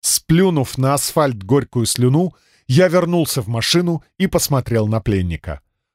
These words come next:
Он молчал, и это правильно. Пусть молчит и не мешает.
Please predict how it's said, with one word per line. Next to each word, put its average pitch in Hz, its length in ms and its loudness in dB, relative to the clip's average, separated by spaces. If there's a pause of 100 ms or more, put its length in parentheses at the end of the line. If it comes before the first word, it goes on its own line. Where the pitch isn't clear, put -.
(120)
Он 220 180 0
молчал, 120 600 -2 (100)
и 170 60 -4
это 190 260 0
правильно. 92 580 -4 (280)
Пусть 135 300 0
молчит 107 600 -2 (140)
и 131 100 2
не 123 120 2
мешает. 85 600 -4